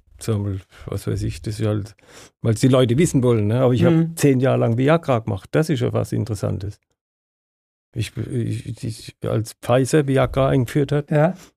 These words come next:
Speaker 1: war ich da mit dem Axel Bajani, mit dem Marketingleiter, haben wir das da zusammen gemacht. Das war die, eine meiner <laughs> schönsten zehn Jahre.
Speaker 2: Okay, aber was habt ihr da gemacht? Weil die Story kenn ich nicht.
Speaker 1: Ah ja, Viagra.
Speaker 2: Also Viagra kenn ich, ja.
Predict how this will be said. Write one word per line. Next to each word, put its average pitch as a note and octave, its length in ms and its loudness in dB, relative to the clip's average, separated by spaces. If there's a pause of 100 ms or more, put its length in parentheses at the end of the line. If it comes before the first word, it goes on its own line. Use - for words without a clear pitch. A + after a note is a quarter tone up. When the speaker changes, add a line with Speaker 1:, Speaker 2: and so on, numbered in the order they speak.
Speaker 1:
war B2+ 180 0
ich A#2 160 -2
da B2+ 200 0
mit A#2+ 180 -2
dem A#2+ 180 -2
Axel B2+ 320 -4
Bajani, B2+ 580 0
mit C3+ 160 -4
dem B2 100 0
Marketingleiter, C3+ 880 0 (460)
haben B2+ 180 2
wir B2+ 100 2
das A#2+ 180 -4
da B2+ 160 0
zusammen B2 360 0
gemacht. G#2+ 380 -4
Das A2 140 -6
war B2 140 2
die, A2+ 400 -4 (680)
eine B2+ 260 2
meiner B2 420 4 (220)
<laughs> D#3 160 -14
schönsten - 680 0
zehn D3 320 2
Jahre. A2 400 0 (300)
Speaker 2:
Okay, F#3 240 -2
aber E3+ 140 0
was F3 160 4
habt G3 160 2
ihr F#3 60 6
da D#3+ 140 4
gemacht? D3 280 0
Weil F3 120 2
die E3 60 2
Story G3 280 2
kenn E3+ 180 0
ich C#3+ 140 -2
nicht. C3+ 160 -6 (120)
Speaker 1:
Ah G#2+ 120 2
ja, A#2 140 4 (360)
Viagra. A#2 520 2
Speaker 2:
Also F3 220 4
Viagra G#3+ 400 6
kenn B3 280 2
ich, - 120 2
ja. F#3 300 2